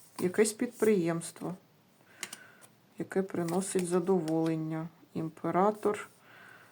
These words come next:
і хитрість. Що це? Де це? Щоб змінити ситуацію. Де це? Обман.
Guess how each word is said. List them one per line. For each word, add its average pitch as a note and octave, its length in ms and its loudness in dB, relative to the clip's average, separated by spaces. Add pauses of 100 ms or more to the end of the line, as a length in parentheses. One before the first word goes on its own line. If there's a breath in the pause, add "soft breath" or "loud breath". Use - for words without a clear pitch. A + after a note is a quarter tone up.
(300 loud breath)
і F#3 140 2
хитрість. E3 1000 -4 (600)
Що E3 300 -4 (140)
це? - 80 -10
Де E3 200 -4
це? - 180 -12 (380)
Щоб F3 220 -2
змінити F3+ 420 2
ситуацію. F3 1000 2 (1900 loud breath)
Де F3+ 300 2
це? G3 200 0
Обман. F3 580 4